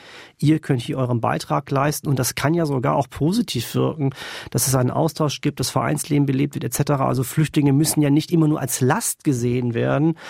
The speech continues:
Äh, und wenn man das ein bisschen so auffangen kann, dann möglicherweise ergeben sich solche Situationen nicht. Aber nochmal, sollte das Beispiel wie die Schule machen, klar, dann ist es,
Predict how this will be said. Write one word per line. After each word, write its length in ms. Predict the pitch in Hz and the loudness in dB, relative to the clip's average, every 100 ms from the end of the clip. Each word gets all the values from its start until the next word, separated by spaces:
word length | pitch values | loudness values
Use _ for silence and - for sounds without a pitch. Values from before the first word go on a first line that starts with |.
| - - - - | -14 -14 -16 -4
Äh, 80 | 147 | 0
und 1120 | 135 135 139 139 135 139 147 147 151 143 131 | 2 2 2 0 0 0 0 2 0 0 0
wenn 100 | 147 | 2
man 140 | 147 | 2
das 200 | 139 139 | 2 0
ein 160 | - 135 | 0 0
bisschen 520 | 151 - 135 123 - - | 2 0 -2 -4 -10 -4
so 240 | 123 143 | 0 2
auffangen 460 | 139 156 - 147 147 | 2 0 0 0 0
kann, 340 | 147 151 131 | 0 0 -2
dann 300 | 113 127 113 | -2 -2 -4
möglicherweise 840 | - 139 156 - 131 123 135 135 - - _ | -2 0 0 0 0 2 2 0 -4 -8 _
ergeben 380 | - 123 147 180 | -2 2 2 4
sich 140 | 160 | 2
solche 240 | 143 139 135 | 0 -2 -2
Situationen 600 | 139 139 - 180 208 113 | -2 -2 0 2 2 2
nicht. 280 | 107 - | 0 -2
Aber 200 | 147 117 | -2 0
nochmal, 360 | 123 160 123 - 117 | 2 2 0 -2 -2
sollte 280 | 107 147 | 0 0
das 160 | 131 131 | 0 -2
Beispiel 320 | - 139 135 | -2 -2 -4
wie 80 | 127 | -4
die 100 | 120 | -4
Schule 260 | - 147 - | -2 0 0
machen, 260 | 175 165 | 0 -2
klar, 260 | - 190 147 | -2 0 0
dann 140 | 113 | 0
ist 100 | 120 | -2
es, 160 | 143 | -4